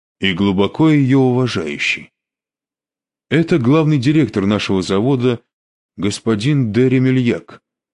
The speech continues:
старый сухой гасконец с серебряной узкой бородой и пламенными черными глазами.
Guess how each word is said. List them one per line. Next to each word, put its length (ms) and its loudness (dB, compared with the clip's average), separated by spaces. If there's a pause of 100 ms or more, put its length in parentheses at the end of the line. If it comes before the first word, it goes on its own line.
(400)
старый 500 -2
сухой 400 -4
гасконец 800 -4 (580)
с 140 -20
серебряной 520 0
узкой 340 -4
бородой 540 -2
и 120 -12
пламенными 640 -4
черными 480 -8
глазами. 680 -12